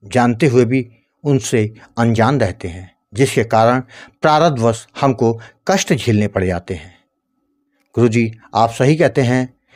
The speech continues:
कि नाम जप करने वाले की रक्षा स्वयं परमात्मा करता है। यह बात बिल्कुल सत्य है। मेरे जीवन में यह हुआ है और मैंने राम नाम की शक्ति को महसूस किया है।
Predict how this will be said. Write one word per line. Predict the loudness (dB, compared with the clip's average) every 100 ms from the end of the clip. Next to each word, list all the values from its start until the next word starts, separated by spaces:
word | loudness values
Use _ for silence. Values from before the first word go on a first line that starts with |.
| _
कि | -4 -4 -6 -8 -2
नाम | 2 2 4
जप | 2 2
करने | 2 2
वाले | 2 2 2 2
की | 0 -2
रक्षा | 0 -4
स्वयं | -4 -2 -2
परमात्मा | 0 -2 -2 -4 -4
करता | -4 -6 -8
है। | -12 -18 _ _ _ _ _ -2
यह | 0
बात | 2 2 0 -6 -20 -6
बिल्कुल | -2 0 0
सत्य | 0 -4 -6
है। | -12 -14 _ _ _ _ 0
मेरे | 2 2
जीवन | 2 4 4
में | 6
यह | 4 4
हुआ | 0 -2 -6
है | -6 -8 -14 _ _ _ _
और | 0
मैंने | 2 2 0 -2 -8 -18 -4
राम | 0 2
नाम | 2 2 0
की | -4
शक्ति | -4 -4 -4 -2
को | -2 -6 -10 -2
महसूस | 0 0 0 0 -2
किया | -4 -4
है। | -6 -16